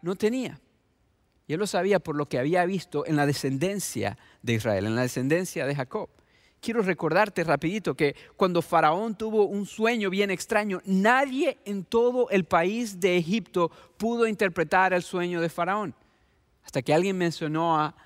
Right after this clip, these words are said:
José, el hijo de Jacob, esta persona que acababa de fallecer. Y José fue quien interpretó el sueño de Faraón. Y inmediatamente al interpretarlo, él dijo, "Dios me acaba de mostrar, el Dios Todopoderoso, el Dios de mi padre".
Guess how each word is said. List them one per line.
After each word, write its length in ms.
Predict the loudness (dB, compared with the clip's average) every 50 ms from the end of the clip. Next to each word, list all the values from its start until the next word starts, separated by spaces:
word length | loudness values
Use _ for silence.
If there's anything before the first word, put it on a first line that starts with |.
| _ _ _
José, 540 | -8 -6 -6 -6 -4 -4 -6 -6 -8 -10 _ _ _ _ _ _ _ _
el 220 | 2 4 4 4
hijo 480 | 4 2 -4 -4 -4 -4 -4 -4 -4 -10 _ _ _ -6
de 180 | -2 0 0
Jacob, 420 | 2 0 -2 0 0 -2 -2 0 0
esta 380 | -2 -2 0 2 2 0 0 0
persona 480 | -4 -6 -6 -6 -4 -4 -4 -2 -2 -2
que 80 | -4
acababa 400 | -2 0 0 2 4 4 2 2
de 80 | 2 -2
fallecer. 400 | -2 -4 -6 -6 -6 -8 -8 -8
Y 40 | -6
José 400 | -4 -4 -4 -2 0 0 0 0
fue 260 | 0 0 0 0 -2 -6 -16 -18 _ 0
quien 200 | 0 2 2 2
interpretó 800 | 0 0 0 0 0 0 -4 -4 -2 -2 0 0 2 2 2
el 80 | 0 0
sueño 480 | -2 -4 -4 -4 -2 -2 0 0 -2
de 60 | -2 -2
Faraón. 320 | -2 0 2 0 0 -2 -6 -12 -10 -6
Y 120 | -4 -2
inmediatamente 960 | -2 0 0 0 2 4 4 4 4 2 0 0 0 0 -2 -2 -2 0 -2 0
al 220 | 2 2 2 2 0
interpretarlo, 640 | -2 -6 -6 -6 -4 -4 -2 0 0 0 0 0 -2
él 60 | -2
dijo, 240 | -2 -2 -2 -2 -2
"Dios 540 | -2 -2 0 2 2 2 0 -2 -6 -8 -2
me 100 | 0 0
acaba 320 | 0 2 2 2 2 2
de 60 | 0
mostrar, 260 | -2 -2 -2 0 2 2
el 100 | 2 0
Dios 360 | 2 2 4 4 2 2 0
Todopoderoso, 500 | -4 -4 -4 -4 -4 -6 -6 -4 -2 -2
el 100 | -2 -2
Dios 420 | -2 -4 -2 0 2 2 2 2
de 60 | 0
mi 140 | -2 -2 -2
padre". 360 | 0 2 2 2 0 -2 -6